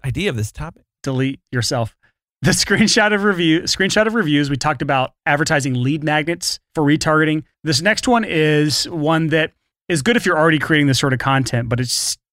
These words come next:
Speaker 2: studio videos. Quick example is I know a guy,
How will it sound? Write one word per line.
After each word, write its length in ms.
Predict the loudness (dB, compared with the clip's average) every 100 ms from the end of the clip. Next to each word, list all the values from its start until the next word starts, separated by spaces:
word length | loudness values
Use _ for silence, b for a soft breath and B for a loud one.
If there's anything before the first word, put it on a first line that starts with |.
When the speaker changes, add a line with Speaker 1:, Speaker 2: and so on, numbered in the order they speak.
| -6
Speaker 2:
studio 320 | 0 2 2
videos. 500 | 0 -2 -4 -8 -12 -16 _ _ _
Quick 180 | -4 -2
example 480 | -2 0 0 2 0
is 160 | 2 2
I 100 | 2
know 200 | 2 2
a 80 |
guy, 400 | 2 2 2 0